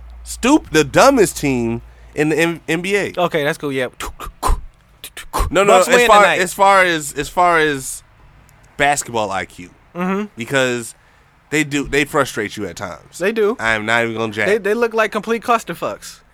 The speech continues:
Speaker 1: But then when they win, they, they, they win. You know what I mean?
Speaker 2: They was actually paying attention. They got it. They was like, "Oh,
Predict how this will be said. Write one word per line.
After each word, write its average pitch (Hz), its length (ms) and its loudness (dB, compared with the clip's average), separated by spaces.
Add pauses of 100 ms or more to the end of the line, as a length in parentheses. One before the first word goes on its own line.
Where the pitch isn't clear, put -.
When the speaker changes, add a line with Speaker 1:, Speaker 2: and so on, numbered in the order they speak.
(340)
Speaker 1:
But 135 160 -2
then 143 200 2
when 139 100 2
they 135 140 0
win, 170 400 4
they, 147 140 0
they, 131 460 0 (440)
they 139 180 4
win. 107 760 2
You 123 140 -4
know 147 80 2
what 151 80 2
I 156 40 -2
mean? 175 280 0
Speaker 2:
They 151 320 -4 (540)
was 143 160 -8
actually 147 300 -4
paying 147 220 -2
attention. 139 360 -8
They 120 120 -6
got 131 240 0
it. 104 100 -10
They 127 80 -2
was 147 100 -2
like, 127 140 0
"Oh, 135 340 0